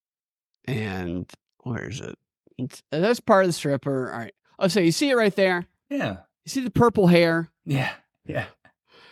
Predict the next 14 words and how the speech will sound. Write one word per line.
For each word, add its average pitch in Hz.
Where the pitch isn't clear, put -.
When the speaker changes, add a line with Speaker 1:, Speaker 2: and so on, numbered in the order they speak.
Speaker 1:
And, 220
and 233
you 226
see 262
these 226
other 190
skeletons 160
just 156
sitting 233
around 165
enjoying 147
some 127
skeleton 131
titty. 104